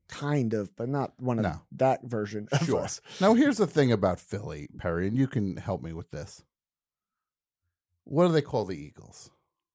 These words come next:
Speaker 1: They, okay. They, everybody acts like they say Eagles.
Speaker 2: No, no. The, the, the nickname for the franchise is
Speaker 1: The Birds?
Speaker 2: The Birds.
Speaker 1: Right.
Speaker 2: Now, here's a fun thing you might wanna think about.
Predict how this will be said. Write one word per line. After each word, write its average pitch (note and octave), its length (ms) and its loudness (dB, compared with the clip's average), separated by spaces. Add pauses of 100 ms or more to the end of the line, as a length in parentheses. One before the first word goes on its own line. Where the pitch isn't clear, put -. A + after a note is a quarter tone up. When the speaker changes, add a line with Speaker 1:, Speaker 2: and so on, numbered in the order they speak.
(480)
Speaker 1:
They, A3+ 160 6 (100)
okay. B2 360 2 (360)
They, A3 180 8 (1000)
everybody A#3 460 8
acts F3+ 300 6
like D#3+ 160 2
they D3+ 140 6
say D3 400 2 (140)
Eagles. G#2 500 4 (200)
Speaker 2:
No, C3+ 120 6
no. A2+ 200 2
The, G#2+ 200 0
the, A2+ 180 -6
the A2+ 160 4
nickname A2+ 580 4
for G2 100 -4
the G2 80 -2
franchise G2+ 540 0
is A2 360 2
Speaker 1:
The C3 140 2
Birds? E3+ 460 4
Speaker 2:
The E3+ 100 4
Birds. G#2 520 4
Speaker 1:
Right. C#3+ 380 4 (140)
Speaker 2:
Now, E3 100 4
here's E3 280 6
a C3+ 100 2
fun A#2 340 4
thing G#2 180 2
you G2 100 2
might G2+ 120 6
wanna G2 220 4
think G2 220 -2
about. F2 260 0